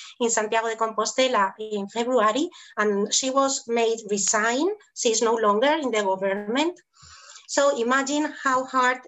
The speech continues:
is trans activism in the streets. So if you want to Google, uh, in Barcelona, uh, the twenty-sixth June, when all the women, as I told you, we went to the streets to,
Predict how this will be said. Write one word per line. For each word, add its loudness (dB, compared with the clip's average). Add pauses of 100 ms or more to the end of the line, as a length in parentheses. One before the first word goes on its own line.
is -2
trans 0
activism -2
in -2
the -4
streets. -2 (280)
So 0
if 2
you 4
want 2
to 0
Google, 0 (400)
uh, 4
in 0
Barcelona, -2 (440)
uh, 4
the 2
twenty-sixth 2
June, 6
when 0
all 2
the 0
women, 0 (400)
as -2
I 0
told -2
you, 2
we 4
went 0
to -2
the -2
streets 0
to, 0